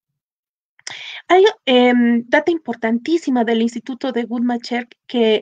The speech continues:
eh, el unfa también nos comparte en su último estudio, ¿no? Eh, y nuevamente agarrando simplemente una dis-, dis-, disminución del diez por ciento como una variable en la atención en salud sexual y reproductiva,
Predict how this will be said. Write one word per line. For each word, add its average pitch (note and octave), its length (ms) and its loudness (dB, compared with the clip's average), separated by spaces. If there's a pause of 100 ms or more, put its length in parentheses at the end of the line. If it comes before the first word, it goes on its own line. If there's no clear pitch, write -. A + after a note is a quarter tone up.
(380)
eh, A#3 280 4
el B3+ 120 4
unfa C#4+ 260 0
también B3 280 0
nos A#3+ 120 -2
comparte C#4 540 2
en B3+ 60 -4
su B3+ 80 -8
último A#3 260 0
estudio, B3 720 -2
¿no? A3 280 -6 (460)
Eh, A#3+ 420 2
y D4 120 0
nuevamente E4 540 4
agarrando C#4+ 800 2
simplemente D#4+ 800 0
una B3 160 -2
dis-, A#3+ 320 -8
dis-, A#3 240 -4
disminución A#3 580 -8
del A#3+ 140 -4
diez C#4+ 260 -2
por F4 180 0
ciento D#4 600 -2
como A3 180 -6
una C4 160 0
variable C4+ 540 0 (320)
en A#3 140 2
la A#3 60 4
atención A#3+ 400 -2
en C4 80 -2
salud B3 220 -4
sexual B3 400 -2
y B3 100 -4
reproductiva, B3+ 800 -2